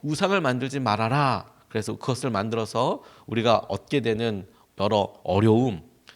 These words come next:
그리고 우리가 생각지도 못했던 것에 만나게 되는 것들도 경고하시지만, 정작 이 우상을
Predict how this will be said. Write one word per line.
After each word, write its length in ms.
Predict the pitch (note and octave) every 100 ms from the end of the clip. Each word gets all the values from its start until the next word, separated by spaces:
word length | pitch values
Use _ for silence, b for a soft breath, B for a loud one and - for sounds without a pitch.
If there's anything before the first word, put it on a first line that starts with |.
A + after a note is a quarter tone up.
| B B
그리고 260 | - A2+
우리가 340 | G#2+ G2+ A2+ A#2+
생각지도 520 | - G#3 G#3+ - F3
못했던 560 | C3+ - - - A2+ G#2+
것에 240 | G2+ A#2
만나게 380 | G2 G2 A2 A2
되는 220 | G2+ G#2
것들도 500 | G2+ - - G2+ D#3
경고하시지만, 1000 | D3+ F#2+ G2 A2 G2 - F#2 G2 F#2+ F2 _ B B
정작 400 | - A#2 B2 D3
이 80 | C#3
우상을 460 | A2 C3+ C#3+ C#3+